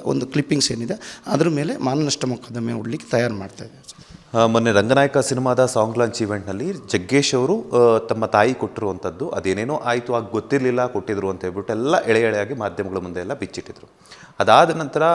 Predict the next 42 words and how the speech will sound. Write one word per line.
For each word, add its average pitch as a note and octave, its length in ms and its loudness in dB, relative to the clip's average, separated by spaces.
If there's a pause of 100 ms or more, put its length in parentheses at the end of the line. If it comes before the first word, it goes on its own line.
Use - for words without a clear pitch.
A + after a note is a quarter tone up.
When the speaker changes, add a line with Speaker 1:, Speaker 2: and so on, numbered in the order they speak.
(160)
Speaker 2:
ಯಾರೋ B2+ 360 4
ವರ್ತೂರು A#2 380 0
ಸ-, G2+ 380 -2
ಯಾರೋ A2 220 4
ಒಬ್ರು G2+ 240 -2
ಬಂದ್ರು, F#2+ 420 -2
ಯಾವುದೋ F#2+ 180 0
ಒಂದು G2 140 -6
ಶೋ G2+ 180 -4
ಅಲ್ಲಿ G2 140 -2
ಹಾಕ್ಕೊಂಡಿದ್ರು. F#2+ 840 -6 (480)
So A2 120 4
ಅವರಿಂದ B2+ 360 2
ಮತ್ತೆ A2+ 260 -2
ಅದು G#2 120 -2
ಮುನ್ನೆಲೆಗೆ G2 380 -2
ಬಂತು, F#2+ 220 -4
ಹಿಂಗೆಲ್ಲ F#2+ 280 -2
ಆಯ್ತು F#2 320 -2
ಅಂತ F2+ 80 -10
ಹೇಳ್ಬಿಟ್ಟು G#2 300 -8
ಹೇಳಿದ್ರು. F2+ 380 -6 (280)
ಆದ್ರೆ B2+ 280 4
ಈಗ E2+ 100 -2 (200)
ಆ A2+ 140 8
ಒಂದು, D#3 520 0
ಆ, B2 600 0
ಉದಿ C3 220 2
ಉಗುರಿನ D#3+ 300 0
ಸಂಕಷ್ಟ C3+ 420 -4
ಎದುರಾಗಿದ್ದೇ B2+ 920 0 (200)
ವರ್ತೂರು A#2 300 0
ಸಂತೋಷ್ F#2 360 -8
ಅವ್ರ E2+ 180 -12
ಕಡೆಯಿಂದ. D#2+ 240 -20 (440)
ಅದಾದ A2 280 4
ನಂತರ C#3 280 -4
ವಿ-, B2 460 0
ಜಗ್ಗೇಶ್ G#2+ 340 -2
ಅವ್ರು A#2+ 120 -8
ಕೊಟ್ಟಿರುವಂಥ A2 320 -6
ಇಂಟರ್ವ್ಯೂ A2 480 -2